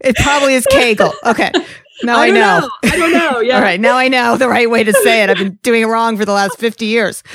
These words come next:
Speaker 1: Okay. <laughs>
Speaker 2: So are you aware of the guy who does the little e-course called Tiny Habits? I don't remember his name, but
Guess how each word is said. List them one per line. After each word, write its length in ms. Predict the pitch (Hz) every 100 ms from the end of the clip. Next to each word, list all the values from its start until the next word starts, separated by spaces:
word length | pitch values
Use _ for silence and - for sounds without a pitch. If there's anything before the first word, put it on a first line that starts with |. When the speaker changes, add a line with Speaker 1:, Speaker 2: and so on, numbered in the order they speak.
| - 392 -
Speaker 1:
Okay. 200 | - 453 359
<laughs> 60 | 480 - - - - 523 - - - - _ - 605 605 - - - -
Speaker 2:
So 340 | - 269 254 - 240
are 120 | 247
you 240 | 277 359
aware 340 | 359 277 262 -
of 300 | 214 208 196 -
the 80 | 185
guy 240 | 180 180
who 140 | 202 208
does 260 | 196 180 -
the 160 | - -
little 260 | 175 175
e-course 400 | - 180 190 175
called 240 | - 156 -
Tiny 340 | - 170 175
Habits? 720 | 170 143 180 208 - - - _ _ -
I 120 | 214
don't 100 | 277
remember 240 | 302 285
his 180 | 277 254
name, 220 | 226 214
but 140 | 208